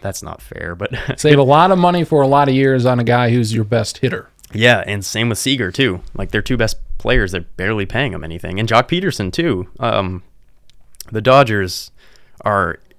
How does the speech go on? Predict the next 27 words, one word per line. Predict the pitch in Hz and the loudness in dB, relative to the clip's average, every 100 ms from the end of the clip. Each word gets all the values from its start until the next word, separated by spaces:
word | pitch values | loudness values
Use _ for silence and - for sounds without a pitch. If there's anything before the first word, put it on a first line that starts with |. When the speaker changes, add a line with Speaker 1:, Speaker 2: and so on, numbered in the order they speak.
| _ _ | _ _
Speaker 1:
I | 120 | -4
mean, | 117 110 | -2 0
I | 113 | 2
know | 113 | 2
they | 104 | 2
have | 104 95 - | 0 -2 -4
some | - 98 | -12 -10
pretty | 90 - 110 | -8 -6 -4
big | 95 87 | -4 -4
salary | - 95 95 92 | 0 2 2 0
cap | 98 92 | 0 -2
issues, | 92 - 92 85 - _ - - | -4 -6 -8 -8 -14 _ -20 -8
but | 98 - | -4 -2
once | 101 135 - - | -2 -2 -4 -4
these | 107 | -4
guys | 98 107 101 | 0 0 0
like | 95 | -4
Gonzalez | 92 104 123 117 110 95 | 0 2 2 2 -2 -4
and, | 101 101 92 90 90 | -8 -6 -4 -6 -4
um, | 90 87 87 87 - _ _ - | -4 -4 -6 -8 -12 _ _ -4
Speaker 2:
Ethier? | 151 151 175 196 190 _ _ _ _ _ _ | -4 0 0 0 -4 _ _ _ _ _ _
Speaker 1:
Yeah, | - 107 104 | -2 0 0
Speaker 2:
He's | 95 101 139 | -2 -2 2
never | 147 117 | 4 4
healthy. | 123 135 117 | 4 4 2
Speaker 1:
Ethier | - 107 107 98 | 0 0 -2 -4
and, | 90 87 | -4 -6